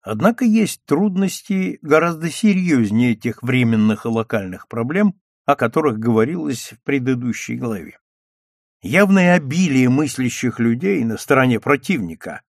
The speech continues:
социалисты склонны объяснять осознанной или неосознанной продажностью, костным неверием в то, что социализм будет работать, или же просто боязнью бед и неудобств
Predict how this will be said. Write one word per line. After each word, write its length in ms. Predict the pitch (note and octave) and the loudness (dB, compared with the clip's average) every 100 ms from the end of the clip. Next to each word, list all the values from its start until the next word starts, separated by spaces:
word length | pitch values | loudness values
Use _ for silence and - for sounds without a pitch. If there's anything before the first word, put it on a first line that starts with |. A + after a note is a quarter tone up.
| _ - | _ -6
социалисты 760 | C#3+ C3+ C#3+ D#3 A#3 - C4 | -2 0 4 4 4 2 0
склонны 520 | - - G#3+ A3 F#3+ | 0 2 2 4 4
объяснять 680 | F#3 E3+ F3 B2+ G3 G3 F#3+ | 2 0 -2 0 2 2 2
осознанной 760 | C3 - D#3 D#3+ G3 G#3 A3+ A3+ | -2 2 2 4 4 6 6 4
или 260 | D#3 D3+ | 2 2
неосознанной 880 | D3 C#3+ A#2+ - D3 D3 E3+ F3 E3+ | 4 4 2 2 -2 0 -2 -2 -2
продажностью, 1040 | D#3 F3 F3 F3 D#3 F2 E2 - - - _ _ _ _ _ - | -2 0 0 2 -2 -2 -14 -16 -20 -20 _ _ _ _ _ 2
костным 540 | G3 G3 G3 F3+ F3+ | 4 4 2 2 2
неверием 560 | F3+ E3 C3+ A2 G2 G2+ | 2 4 2 2 -2 -8
в 80 | |
то, 180 | - A3+ | 0 0
что 220 | - - | 2 -4
социализм 720 | A#2+ A#2+ - A2+ D#3 A#3 A3+ - _ - | -6 -8 -6 -4 0 2 2 2 _ -2
будет 380 | C#3+ G#3 G3 | 2 2 2
работать, 640 | G3 F#3+ G#3 - - _ _ - | -2 0 0 -2 -6 _ _ 4
или 220 | A3+ A3 | 6 6
же 120 | F#3+ | 2
просто 420 | - E3 G3 F#3 | 2 2 2 0
боязнью 680 | C3+ C3+ C3 E3 D#3+ D3 B2 | 2 4 4 4 2 0 0
бед 400 | G#2+ C#3+ D3+ B2+ | 2 2 2 2
и 40 | |
неудобств 800 | A#2 A#2 A2+ A2+ G#3+ - - - | 4 4 2 2 2 0 -14 -16